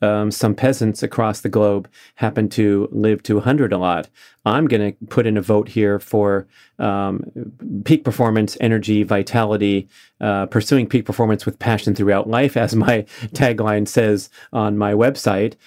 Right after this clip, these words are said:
Um, if someone guaranteed that I would live to, uh, a hundred and twenty,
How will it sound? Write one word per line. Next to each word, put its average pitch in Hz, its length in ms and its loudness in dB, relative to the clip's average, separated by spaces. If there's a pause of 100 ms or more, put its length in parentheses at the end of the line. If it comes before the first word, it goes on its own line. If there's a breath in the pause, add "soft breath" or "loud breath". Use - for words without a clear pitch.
(160 soft breath)
Um, 104 460 0
if 117 160 0
someone 131 380 2
guaranteed 120 580 2
that 107 100 0
I 107 80 4
would 104 200 0
live 110 340 2
to, 107 360 2 (300 soft breath)
uh, 104 460 0
a - 20 2
hundred 117 300 2
and 104 80 0
twenty, 117 560 2